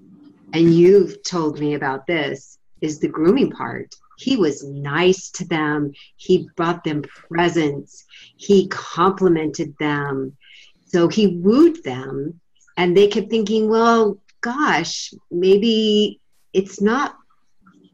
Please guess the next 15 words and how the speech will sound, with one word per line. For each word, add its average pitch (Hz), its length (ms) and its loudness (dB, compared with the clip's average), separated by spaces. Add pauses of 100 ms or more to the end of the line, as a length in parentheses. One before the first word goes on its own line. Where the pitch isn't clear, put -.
(140)
what 180 120 2
he 180 100 4
says 208 300 2
is - 240 0
fine, 170 460 0
so 156 240 -4
maybe 175 260 4
it 170 80 2
is 202 280 0
fine 151 600 -2 (240)
because 180 760 -2
he 196 80 -4
likes 214 440 -2
me 143 340 0
and 143 280 -8